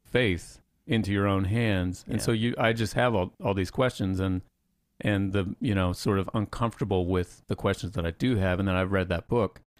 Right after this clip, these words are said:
Speaker 1: and I think it took, it took a lot of the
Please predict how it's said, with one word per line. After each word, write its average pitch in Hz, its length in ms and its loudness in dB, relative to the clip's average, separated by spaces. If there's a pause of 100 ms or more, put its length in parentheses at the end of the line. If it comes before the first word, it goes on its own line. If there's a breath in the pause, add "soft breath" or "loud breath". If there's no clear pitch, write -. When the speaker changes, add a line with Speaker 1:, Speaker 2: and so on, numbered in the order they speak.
(120)
Speaker 1:
and 101 100 0
I 92 60 2
think 110 240 -4
it 95 140 -4
took, - 340 -2 (420)
it 135 120 -4
took 135 200 -2
a 107 40 2
lot 101 260 2
of 92 160 -2
the 87 460 0